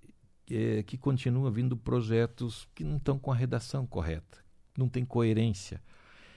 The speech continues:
E quando você quer fazer, ah, um trabalho sério, a gente encontra dificuldade nas vaidades, entende? Veja bem, a própria base votou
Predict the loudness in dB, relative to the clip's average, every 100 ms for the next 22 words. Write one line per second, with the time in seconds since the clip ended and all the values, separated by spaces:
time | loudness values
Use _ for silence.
0 | -12 0 2 2 0 -2 0 -2 -4 -4
1 | -2 0 0 0 0 -4 -20 -4 2 4
2 | 4 2 0 0 2 2 0 -2 0 2
3 | 2 -2 -6 -6 -2 -2 -4 -8 -6 -4
4 | -6 -4 -2 0 2 2 0 2 0 2
5 | 2 2 -4 -10 -14 -8 -6 -2 -2 -4
6 | -12 -20 -4 2 4 2 2 0 0 2
7 | 2 2 2 4 4 2 -2 -4 -6 -6
8 | 0 0 0 0 -2